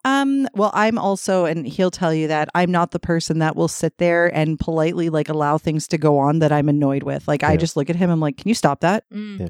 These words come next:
Speaker 2: I'm a person. I'm a person.
Speaker 1: Oh, yeah, that's my fi-, famous one. When he
Speaker 2: I'm a
Speaker 1: starts poking
Speaker 2: person.
Speaker 1: at me, I'm like, "I'm a person.
Speaker 2: There's a person under
Speaker 1: I'm
Speaker 2: here.
Speaker 1: a human.
Speaker 2: <laughs>
Speaker 1: You're just, can't just start poking me." <laughs>
Speaker 3: So,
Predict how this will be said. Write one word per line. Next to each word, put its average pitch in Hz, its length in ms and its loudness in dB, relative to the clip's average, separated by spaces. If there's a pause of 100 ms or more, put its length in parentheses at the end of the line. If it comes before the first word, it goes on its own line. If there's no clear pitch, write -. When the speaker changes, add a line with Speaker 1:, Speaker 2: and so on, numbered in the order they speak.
Speaker 2:
I'm 151 120 4
a 123 60 0
person. 85 500 2 (200)
I'm 92 60 0
a 87 40 -4
person. - 180 -4
Speaker 1:
Oh, 214 60 4
yeah, 208 160 4
that's 185 220 0
my 190 120 2
fi-, 170 360 -2
famous 175 360 0
one. 147 220 0
When 156 80 0
he 175 80 2
Speaker 2:
I'm 170 40 -2
a - 20 -4
Speaker 1:
starts 190 180 0
poking 208 80 0 (120)
Speaker 2:
person. - 80 -2
Speaker 1:
at 190 100 0
me, 208 100 2
I'm 208 80 0
like, 170 140 -2
"I'm 147 100 0
a 180 60 0
person. 202 480 0
Speaker 2:
There's 104 120 0
a 104 60 -2
person 117 300 0
under 98 140 2
Speaker 1:
I'm 87 60 4
Speaker 2:
here. 95 120 2
Speaker 1:
a - 20 -2
human. 185 420 2 (140)
Speaker 2:
<laughs> - 140 -6
Speaker 1:
You're 175 160 2
just, - 140 -6 (1500)
can't 160 200 2
just - 180 -6
start - 260 0
poking 233 320 2
me." 175 300 2
<laughs> 202 60 4 (760)
Speaker 3:
So, 214 320 0